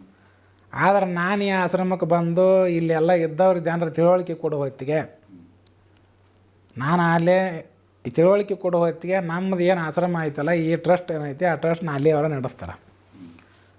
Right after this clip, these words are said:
ಬೇರೆ ಬೇರೆ ಕಡೆ ಭಾಗದವರು ನಡೆಸ್ತಾರೆ. ನಾನು ಇಲ್ಲಿಗೆ ಬರೋ ಹೊತ್ತಿಗೆ ನಮ್ಮ ಆಶ್ರಮಕ್ಕೆ ವಿದೇಶಿಯ ಇರೋ ವಿದೇಶಿ ವ್ಯಕ್ತಿ ಚೇರ್ಮನ್ ಆಗಿರ್ತಾನೆ.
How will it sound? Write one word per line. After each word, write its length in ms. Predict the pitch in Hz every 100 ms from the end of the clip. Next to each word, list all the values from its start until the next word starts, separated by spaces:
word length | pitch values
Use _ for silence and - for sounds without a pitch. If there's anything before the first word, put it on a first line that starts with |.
| _ -
ಬೇರೆ 200 | 113 151
ಬೇರೆ 280 | 175 185 185
ಕಡೆ 240 | 180 180
ಭಾಗದವರು 480 | 175 170 175 180 202
ನಡೆಸ್ತಾರೆ. 720 | 175 180 180 135 151 220 _ _ _ _ _ 131
ನಾನು 320 | 147 190 196
ಇಲ್ಲಿಗೆ 300 | 196 208 190
ಬರೋ 200 | 180 180
ಹೊತ್ತಿಗೆ 800 | 170 170 165 180 185 196 - _
ನಮ್ಮ 280 | 143 170 185
ಆಶ್ರಮಕ್ಕೆ 800 | 165 156 165 156 143 165 165 165
ವಿದೇಶಿಯ 680 | 120 151 165 190 185 180 170 170 170 160
ಇರೋ 380 | 156 160 165 160
ವಿದೇಶಿ 720 | 151 180 170 160 151 143 135
ವ್ಯಕ್ತಿ 440 | 156 156 185 - - _ _ _ _ _ _
ಚೇರ್ಮನ್ 340 | - 180 196 185
ಆಗಿರ್ತಾನೆ. 480 | 160 135 120 95